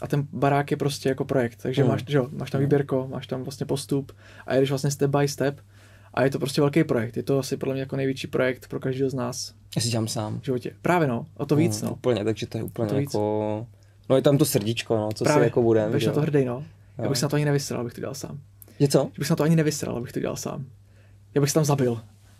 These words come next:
Speaker 1: Buď mě zalili
Speaker 2: Jo.
Speaker 1: do betonu, nebo protože já, já se jako
Speaker 2: Jo, říkal jsi, no, že
Speaker 1: nedal,
Speaker 2: jsi
Speaker 1: nedal
Speaker 2: jako
Speaker 1: bych to, jakože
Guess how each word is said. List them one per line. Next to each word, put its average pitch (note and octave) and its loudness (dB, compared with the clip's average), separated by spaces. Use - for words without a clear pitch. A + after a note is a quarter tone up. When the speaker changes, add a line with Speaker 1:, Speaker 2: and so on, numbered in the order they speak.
Speaker 1:
Buď D3+ 2
mě D3+ 4
zalili D3+ 4
Speaker 2:
Jo. A#2+ 6
Speaker 1:
do C#3+ 4
betonu, D#3 4
nebo D3 2
protože D3 2
já, C#3+ 2
já G#2 -4
se - -2
jako C#3+ 2
Speaker 2:
Jo, C3 4
říkal B2 0
jsi, G#2 -4
no, A2+ 0
že C3 2
Speaker 1:
nedal, D#3+ 4
Speaker 2:
jsi - 0
Speaker 1:
nedal E3+ 6
Speaker 2:
jako E3 2
Speaker 1:
bych - 2
to, A#2+ -2
jakože D3 2